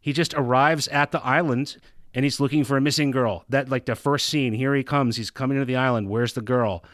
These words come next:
And things are weird right away, and it just goes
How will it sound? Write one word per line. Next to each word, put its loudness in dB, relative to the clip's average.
And -8
things 0
are 0
weird 2
right 4
away, 2
and -2
it 0
just -2
goes 2